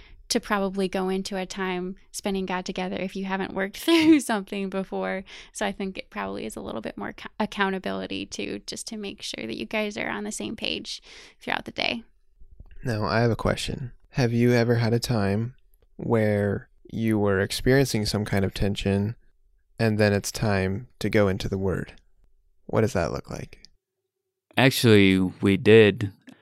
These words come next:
Speaker 3: You know, we have, uh, tensions, we have something that's conflict. You know, we don't even remember what it is, but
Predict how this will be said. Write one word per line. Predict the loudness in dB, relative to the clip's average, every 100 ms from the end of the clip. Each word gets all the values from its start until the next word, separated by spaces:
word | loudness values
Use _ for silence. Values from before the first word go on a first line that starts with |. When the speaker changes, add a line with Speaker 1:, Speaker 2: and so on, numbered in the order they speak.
| _ _ _ 0
Speaker 3:
You | 6
know, | 8 8 6
we | 6 6
have, | 6 4 2 -2
uh, | -4 -4 -4 -8 -12 _ _ -2
tensions, | 4 6 6 6 6 6 2 2
we | 4 4
have | 4 2
something | 2 2 4 2
that's | 2 0
conflict. | 0 0 0 -4 -4 -8 -20 -20 _ -20 -20 -12 -2
You | 4 6
know, | 6 2 -2 -20 _ _ -20 -4 4
we | 6
don't | 6 6 6
even | 6 6 4
remember | 4 4 4 4 4
what | 4 2 2
it | 2
is, | 2 0 -4 -18 -20 _
but | 4 6 6